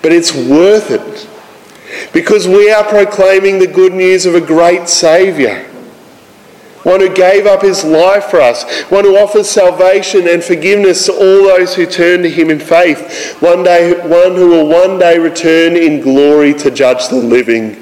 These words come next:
and the dead. Are you willing to work hard for this?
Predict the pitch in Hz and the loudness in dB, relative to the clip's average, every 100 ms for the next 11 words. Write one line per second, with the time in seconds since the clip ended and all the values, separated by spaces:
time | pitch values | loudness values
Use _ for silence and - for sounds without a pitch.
0 | - 107 101 196 190 104 - - - - | -10 -6 -4 -2 -4 -4 -14 -20 -20 -20
1 | - - - - - - - - - _ | -20 -20 -20 -20 -20 -20 -20 -20 -20 _
2 | - - - - - 147 147 147 151 214 | -20 -20 -20 -20 -20 -6 -2 0 0 0
3 | 220 185 151 131 120 120 117 113 - 107 | 2 2 4 2 0 0 2 0 0 0
4 | 107 - 120 - - - - | 0 -2 -12 -14 -16 -16 -16